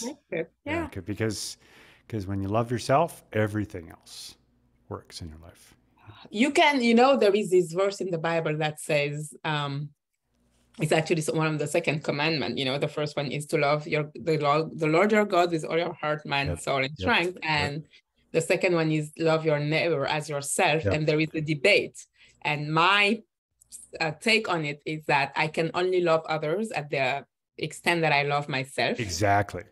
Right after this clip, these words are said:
Speaker 2: Exactly.
Speaker 1: Because it says,
Speaker 2: Right.
Speaker 1: "Love others as love self." But some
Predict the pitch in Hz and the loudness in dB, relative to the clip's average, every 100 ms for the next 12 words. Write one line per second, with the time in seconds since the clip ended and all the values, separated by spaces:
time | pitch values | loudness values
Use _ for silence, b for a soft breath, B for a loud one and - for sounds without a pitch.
0 | _ 78 82 87 160 165 160 175 - 165 | _ -14 -8 -4 0 0 0 -4 -2 2
1 | 160 156 156 160 - 165 156 151 147 151 | 2 2 0 0 -2 -2 -2 -2 -4 -2
2 | 131 - - 233 196 165 165 156 - 202 | -4 -6 -2 2 4 2 0 -4 -2 0
3 | 196 170 170 | 2 0 -2